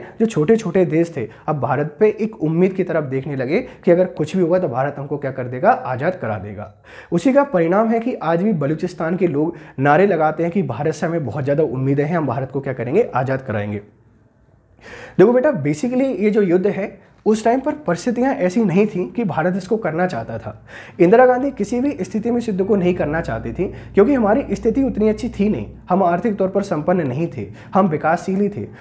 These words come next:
अर्थव्यवस्था उतनी हमारी स्ट्रॉन्ग नहीं थी। लेकिन हम जो, अ, शेख मुजीबुर रहमान हैं, उनसे बार बार वादा कर चुके थे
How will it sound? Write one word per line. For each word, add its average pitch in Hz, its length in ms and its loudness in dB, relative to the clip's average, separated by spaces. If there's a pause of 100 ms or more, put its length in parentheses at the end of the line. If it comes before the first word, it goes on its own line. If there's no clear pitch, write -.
(260)
अर्थव्यवस्था 214 500 2
उतनी 202 200 0
हमारी 180 300 2
स्ट्रॉन्ग 175 260 -4
नहीं 165 180 -2
थी। 175 200 -8 (420)
लेकिन 269 420 4 (320)
हम 254 320 4 (420)
जो, 247 460 0
अ, 156 80 0
शेख 262 400 0
मुजीबुर 220 380 4
रहमान 190 380 2
हैं, 247 180 -2
उनसे 220 240 0
बार 151 240 -2
बार 233 180 0 (140)
वादा 175 240 0
कर 175 160 -6
चुके 117 280 -10
थे 110 160 -10